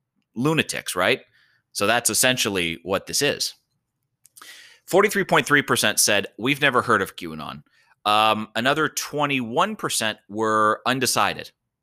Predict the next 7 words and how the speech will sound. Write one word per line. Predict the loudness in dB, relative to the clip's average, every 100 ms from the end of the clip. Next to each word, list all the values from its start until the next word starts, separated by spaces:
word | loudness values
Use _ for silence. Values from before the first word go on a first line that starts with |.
| _ _ _
didn't | -6 -2
really | -2 0
have | 0 -2
any | 0 -2
opinion. | -2 -6 -8 -12 -16 _ _ _ _ _ _ _ _ _ _ _ _ _
These | 0 2 4 0 -2
findings, | -2 2 2 2 -2 -4